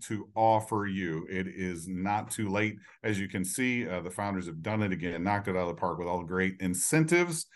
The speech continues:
uh, for you to achieve your dreams. And that's how I kinda wanna wrap up today. Little quote from Eleanor Roosevelt, who's talking about dreams. "The future belongs to those who believe in the beauty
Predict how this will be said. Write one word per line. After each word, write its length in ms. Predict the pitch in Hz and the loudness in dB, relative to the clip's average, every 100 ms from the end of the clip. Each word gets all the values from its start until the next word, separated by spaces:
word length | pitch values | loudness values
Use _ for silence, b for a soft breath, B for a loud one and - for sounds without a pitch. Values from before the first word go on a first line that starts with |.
| B B 120 | B B 0
uh, 220 | 101 87 | 2 2
for 200 | - 90 | -2 -2
you 240 | 92 101 | 0 0
to 140 | 95 92 | 0 -2
achieve 460 | 85 - 101 95 | -4 -2 0 0
your 160 | 87 92 | 2 0
dreams. 420 | 82 87 82 80 | 0 -2 -2 -2
And 80 | 113 | 0
that's 120 | 127 | 2
how 200 | 160 156 | 4 4
I 40 | 131 | 6
kinda 180 | 131 | 4
wanna 180 | 131 117 | 6 6
wrap 260 | 117 120 120 | 6 6 4
up 160 | 123 | 2
today. 340 | 113 135 131 120 _ - B B 127 | 2 4 2 0 _ -20 B B -2
Little 160 | 120 | 0
quote 240 | 120 131 - | 0 0 0
from 200 | 113 110 | 0 2
Eleanor 340 | 117 117 107 | 2 4 4
Roosevelt, 460 | 104 110 98 107 98 | 4 4 2 -2 -2
who's 120 | 104 | -2
talking 240 | 135 120 113 | 0 2 2
about 220 | 110 101 | 2 2
dreams. 400 | 101 117 113 - B - | 2 2 2 0 B -2
"The 80 | 117 | 0
future 340 | 120 180 185 | 2 2 4
belongs 400 | 156 147 143 143 - | 4 6 6 6 0
to 80 | 120 | 2
those 280 | 156 156 | 4 4
who 140 | - 131 | 0 -2
believe 1120 | 113 110 104 113 127 151 180 135 107 104 101 _ _ - | 2 2 0 -6 -4 -2 0 0 0 -2 -6 _ _ -2
in 220 | 123 113 | 2 4
the 120 | 104 | 4
beauty 880 | 95 92 107 165 170 104 85 80 | 0 -4 0 4 4 4 0 -6